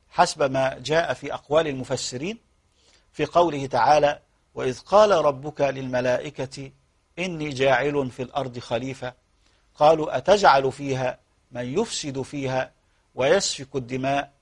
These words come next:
ونحن نسبح بحمدك ونقدس لك، قال إني أعلم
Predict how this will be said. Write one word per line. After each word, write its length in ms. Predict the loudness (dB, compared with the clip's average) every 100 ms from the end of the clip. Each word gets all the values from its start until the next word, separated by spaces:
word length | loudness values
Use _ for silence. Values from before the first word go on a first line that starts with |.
| _ _ _
ونحن 400 | -4 -2 -2 -6
نسبح 600 | -8 -4 -4 -4 -8 -10
بحمدك 600 | -8 -6 -6 -6 -8 -6
ونقدس 680 | -4 -4 -6 -4 -4 -4 -6
لك، 220 | -2 -2 -2 _ _ _ 2
قال 200 | 4 4
إني 440 | 0 -6 -6 2
أعلم 480 | 4 4 0 -4